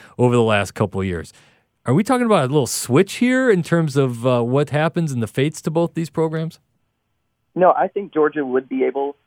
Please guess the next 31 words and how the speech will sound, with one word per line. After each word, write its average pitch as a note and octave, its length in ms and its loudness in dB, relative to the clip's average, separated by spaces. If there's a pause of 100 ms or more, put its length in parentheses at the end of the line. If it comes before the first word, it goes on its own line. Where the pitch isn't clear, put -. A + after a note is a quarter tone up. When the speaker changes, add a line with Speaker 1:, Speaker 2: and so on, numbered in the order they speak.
Speaker 2:
to B2+ 140 -2
run B2+ 240 2
the C3 140 -6
table B2 260 -2
probably B2+ 380 2
in D#3 60 -6
the D3+ 120 -4
A D3 100 -10
C D3 180 -6
C. D3+ 140 0
They C3 140 0
could - 180 -2
always C#3+ 260 0
drop C3 220 -2
a B2+ 60 -8
game A#2 300 -6
'cause A#2 140 -8
it's A2+ 140 -8
college A#2+ 340 4
football A2+ 300 0
and A2 100 -8
you A2 60 -10
never A#2 200 -4
know A#2 140 -2
what'll A2+ 180 -2
happen A2+ 360 -6
week A2 180 -20
in A2+ 140 -6
and A2 100 -8
week A2+ 180 -12
out. A2 280 2